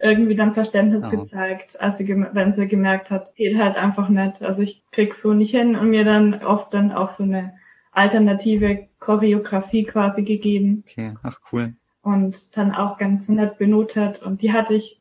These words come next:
Speaker 1: die meisten Jahre auf der Realschule.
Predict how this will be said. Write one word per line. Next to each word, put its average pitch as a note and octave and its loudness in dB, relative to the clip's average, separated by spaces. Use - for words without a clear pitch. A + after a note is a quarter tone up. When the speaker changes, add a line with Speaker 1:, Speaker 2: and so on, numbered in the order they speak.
Speaker 1:
die G#3 0
meisten G#3+ 2
Jahre G3+ 0
auf G3+ -8
der G3 -6
Realschule. G3 -4